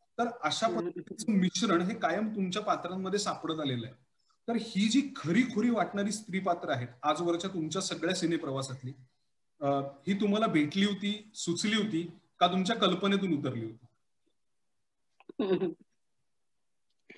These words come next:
Speaker 2: न, खरं म्हणजे खूपशी यातली स्त्री पात्र मला भेटलेलीच आहेत असंच म्हणायला पाहिजे. हं?
Speaker 1: वा.
Speaker 2: अ, सत्य आणि कल्पना ह्या दोन्ही कशा नेमक्या वेगळ्या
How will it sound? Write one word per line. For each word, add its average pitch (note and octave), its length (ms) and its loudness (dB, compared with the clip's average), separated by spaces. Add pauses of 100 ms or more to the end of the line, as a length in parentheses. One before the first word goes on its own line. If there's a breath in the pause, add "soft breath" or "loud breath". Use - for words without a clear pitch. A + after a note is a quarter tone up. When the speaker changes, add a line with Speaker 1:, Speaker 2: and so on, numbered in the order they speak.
(220 loud breath)
Speaker 2:
न, G#3 460 2
खरं G#3 180 4
म्हणजे A#3+ 500 0 (580)
खूपशी D4 680 4
यातली G#3+ 500 6
स्त्री A3 260 -4 (160)
पात्र F#3+ 360 4
मला F3 360 6
भेटलेलीच F#3+ 880 2
आहेत B2+ 260 2 (100)
असंच E3 360 0
म्हणायला F3 420 6
पाहिजे. C#3 340 0 (360)
हं? F3+ 100 0
Speaker 1:
वा. B2 120 -4 (720 soft breath)
Speaker 2:
अ, D#3+ 420 0
सत्य G3+ 440 2
आणि G#3+ 360 6 (160)
कल्पना G3+ 480 6
ह्या G#3 220 8 (100)
दोन्ही F#3+ 500 2
कशा G3+ 400 4
नेमक्या G3 540 6
वेगळ्या E3 380 4